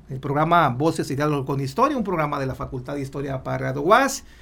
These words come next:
Estamos transmitiendo de Culiacán, Sinaloa, México, hoy martes ya veintiuno de noviembre de dos mil veintitrés.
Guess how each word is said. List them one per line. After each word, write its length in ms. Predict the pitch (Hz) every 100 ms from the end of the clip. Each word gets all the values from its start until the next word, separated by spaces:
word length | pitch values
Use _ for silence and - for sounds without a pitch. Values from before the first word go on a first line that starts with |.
| - - - -
Estamos 420 | 156 151 175 208
transmitiendo 480 | 190 165 143 175 202
de 60 | 180
Culiacán, 400 | 143 139 170 170
Sinaloa, 400 | - 151 160 165
México, 320 | 202 196 190
hoy 80 | 180
martes 300 | 180 175 165
ya 260 | 165 185
veintiuno 640 | 180 151 139 143 175 180 175
de 160 | 147
noviembre 440 | 139 131 143 160 156
de 40 |
dos 140 | 147 127
mil 180 | 135
veintitrés. 640 | 131 131 127 113 107 -